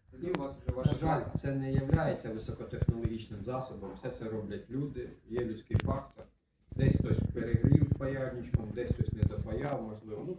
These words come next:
Speaker 2: це все може бути, тому це безпека в першу чергу.
Speaker 1: Ну, у нас є, у нас є просто, е, історії, якими ми себе страхуємо. Да? Перше,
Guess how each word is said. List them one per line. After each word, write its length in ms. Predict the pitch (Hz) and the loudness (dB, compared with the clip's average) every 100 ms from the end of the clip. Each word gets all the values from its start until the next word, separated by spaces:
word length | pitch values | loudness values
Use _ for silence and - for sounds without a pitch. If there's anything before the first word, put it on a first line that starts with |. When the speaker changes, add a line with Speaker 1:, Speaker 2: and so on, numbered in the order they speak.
| - | -8
Speaker 2:
це 80 | 156 | -10
все 200 | - 139 | -8 -6
може 220 | 113 104 | -6 -8
бути, 140 | 92 - | -12 -6
тому 220 | 131 143 | -6 -4
це 180 | - 123 | -4 -6
безпека 500 | 104 101 - - - - | -6 -12 -12 -14 -14 -20
в 40 | |
першу 160 | - - _ | -20 -20 _
чергу. 180 | _ - - _ | _ -20 -20 _
Speaker 1:
Ну, 100 | 196 196 247 233 - | -2 2 6 6 4
у 60 | - | 2
нас 320 | 240 - - | 4 4 2
є, 340 | 160 175 185 - _ - | 0 0 -2 -6 _ -4
у 20 | |
нас 260 | 175 175 156 | -2 -2 -4
є 80 | |
просто, 680 | 147 147 151 - 139 131 131 - - | -6 -4 -6 -6 -4 -2 -4 -8 -14
е, 380 | 123 117 117 117 - _ _ _ _ _ _ _ - - _ _ _ _ _ _ - | -12 -12 -12 -14 -18 _ _ _ _ _ _ _ -20 -20 _ _ _ _ _ _ -12
історії, 520 | 143 - 190 196 139 | -8 -2 2 2 2
якими 280 | 139 180 156 | -2 -4 -2
ми 180 | 143 170 | -2 -2
себе 300 | - 127 143 | -4 -6 -6
страхуємо. 560 | - - - 135 120 - _ - | -8 -12 -6 -4 -4 -10 _ -6
Да? 160 | 143 165 | -4 -4
Перше, 500 | - 151 143 - | -2 0 0 -4